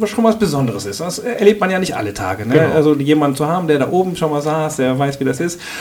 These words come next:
Speaker 1: Und dann als Jungschützenkönig, ein Amt, was wir ja gar nicht so lange haben. Der Bruder war der Erste. Richtig?
Speaker 2: Nein.
Speaker 1: Nein? Dann, oh nee, aber so viele davor gab's auch nicht, oder?
Speaker 2: Der erste war, glaub ich, der Christian Hering.
Speaker 1: Christian Hering, richtig,
Speaker 2: Genau.
Speaker 1: ja, richtig.
Speaker 2: Ja.
Speaker 1: So,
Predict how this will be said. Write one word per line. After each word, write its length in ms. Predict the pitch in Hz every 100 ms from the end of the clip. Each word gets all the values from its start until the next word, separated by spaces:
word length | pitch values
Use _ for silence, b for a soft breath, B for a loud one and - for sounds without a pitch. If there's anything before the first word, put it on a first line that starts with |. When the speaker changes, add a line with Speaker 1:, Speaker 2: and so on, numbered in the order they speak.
| B
Speaker 1:
Und 80 | -
dann 120 | 156
als 120 | 156 131
Jungschützenkönig, 760 | 180 202 - 202 208 214 220
ein 80 | 147
Amt, 160 | 139 151
was 140 | -
wir 60 | 135
ja 120 | 123
gar 160 | 110 110
nicht 140 | 123
so 80 | 123
lange 200 | 117 110
haben. 140 | 127 175
Der 80 |
Bruder 200 | 135 139
war 120 | 98 92
der 120 | -
Erste. 460 | - - - 220 - B B B B B B
Richtig? 460 | 113 - 311 302 - -
Speaker 2:
Nein. 280 | 98 87 147 -
Speaker 1:
Nein? 360 | 156 233 254 208
Dann, 180 | 139
oh 100 | 135
nee, 160 | 185 147
aber 200 | 123 117
so 120 | 131
viele 180 | 196 185
davor 320 | 131 127 110
gab's 140 | 113 -
auch 80 | -
nicht, 180 | 127
oder? 220 | 92 156 196
Speaker 2:
Der 80 | 104
erste 280 | 147 -
war, 120 | 135 131
glaub 260 | 127 127
ich, 160 | 120 120
der 240 | 123 120
Christian 480 | 117 123 117 - 107
Hering. 400 | 104 101 87 85
Speaker 1:
Christian 220 | - 127
Hering, 200 | 254 214
richtig, 260 | - 226 -
Speaker 2:
Genau. 160 | 139 160
Speaker 1:
ja, 80 | 156
richtig. 360 | 190 240 - - B B -
Speaker 2:
Ja. 120 | - - -
Speaker 1:
So, 260 | 123 95